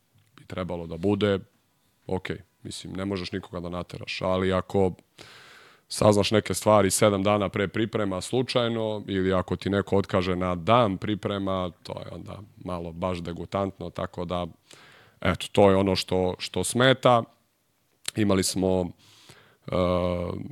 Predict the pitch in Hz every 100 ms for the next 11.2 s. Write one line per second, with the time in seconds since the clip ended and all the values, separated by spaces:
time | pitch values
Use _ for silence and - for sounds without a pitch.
0 | - 107 101 92 110 98 92 87 85 82
1 | - - 92 87 101 - - 95 107 107
2 | 107 92 92 90 90 87 87 - - 87
3 | 90 - 90 90 87 87 - - - -
4 | 92 90 95 92 87 - 90 90 90 87
5 | 85 101 110 117 107 107 107 107 110 110
6 | 107 - 110 101 - - - - - _
7 | - - 82 87 95 101 98 95 - 95
8 | 98 104 101 - 104 - 98 95 104 104
9 | 95 - 95 - 98 98 95 - 95 92
10 | 104 107 90 85 - 90 90 87 - 95
11 | 92